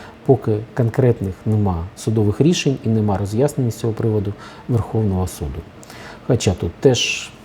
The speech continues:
можуть бути питання. Поки на всьому все. Підписуйтесь на канал, залишайте свої коментарі, підписуйтесь обов'язково на Telegram-канал тут під відео.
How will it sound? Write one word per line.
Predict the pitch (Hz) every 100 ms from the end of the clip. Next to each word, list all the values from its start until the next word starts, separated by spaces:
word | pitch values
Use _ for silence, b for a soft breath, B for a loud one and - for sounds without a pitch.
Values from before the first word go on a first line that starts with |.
| - - -
можуть | 127 117 90
бути | 85 -
питання. | 92 - 69 71 - - - B B B -
Поки | 190 180
на | 151
всьому | 139 139 131
все. | - 156 165 160
Підписуйтесь | 135 - 139 - - 107
на | 104
канал, | 101 107 120 143 139 B B B B B - - - - - 101
залишайте | 101 123 120 - 117 104
свої | - 104
коментарі, | - 104 101 110 110 139 - - -
підписуйтесь | 113 151 143 120 - 113
обов'язково | 117 117 - 123
на | 113
Telegram-канал | 110 117 113 110 110 110 127
тут | 135 113
під | 127 110
відео. | 101 87 90